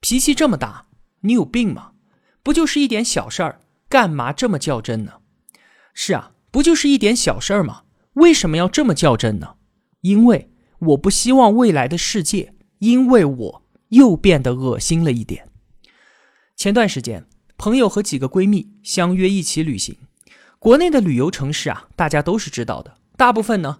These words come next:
就是消费又贵，而且服务还差，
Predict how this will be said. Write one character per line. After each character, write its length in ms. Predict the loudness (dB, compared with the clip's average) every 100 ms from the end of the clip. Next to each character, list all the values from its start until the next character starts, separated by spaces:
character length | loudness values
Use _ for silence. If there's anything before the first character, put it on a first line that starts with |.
| _
就 160 | -4
是 140 | -4 -6
消 260 | -2 -2
费 180 | 0 0
又 140 | 0
贵， 320 | 0 0 -2 _
而 160 | _ -4
且 160 | -4 -10
服 260 | -6 -4
务 100 | -2
还 140 | -2 -4
差， 280 | -12 -14